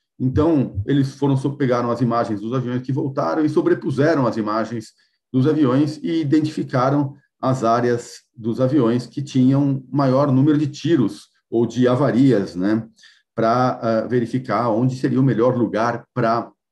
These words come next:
eh, eh, reforçar esses aviões, né? E imediatamente as pessoas pensaram, "Poxa, vamos reforçar as asas, vamos reforçar aqui o centro da fuselagem, reforçar o profundor", que é onde, eh, o avião, os aviões mais estavam avari-, avariados, né?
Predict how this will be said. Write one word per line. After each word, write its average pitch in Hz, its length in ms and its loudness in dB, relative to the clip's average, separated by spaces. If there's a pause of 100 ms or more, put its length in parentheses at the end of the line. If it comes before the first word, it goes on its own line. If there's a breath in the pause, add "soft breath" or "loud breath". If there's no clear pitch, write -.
(140)
eh, 117 260 -6
eh, 107 460 -8
reforçar 135 640 0
esses 120 200 -4
aviões, 80 480 -4
né? 104 140 -10 (480 soft breath)
E - 240 4
imediatamente 131 600 2
as 131 60 -4
pessoas 123 340 -4
pensaram, 123 400 -4
"Poxa, - 280 -8
vamos 120 220 -4
reforçar 135 580 -2
as 143 200 -2
asas, 110 420 -2
vamos 113 280 -2
reforçar 110 420 -4
aqui 107 160 -4
o 113 60 0
centro 113 320 -4
da 120 80 -2
fuselagem, 113 760 -4 (480)
reforçar 117 480 -2
o 113 100 0
profundor", 131 720 0 (280 loud breath)
que 156 100 0
é 139 60 2
onde, 113 520 0 (520 soft breath)
eh, 110 500 -4
o 117 160 0
avião, 107 600 -2 (840)
os 107 140 -4
aviões 110 400 0
mais 127 340 0
estavam 117 760 -2
avari-, 107 520 -2
avariados, 101 680 -2
né? 104 260 -2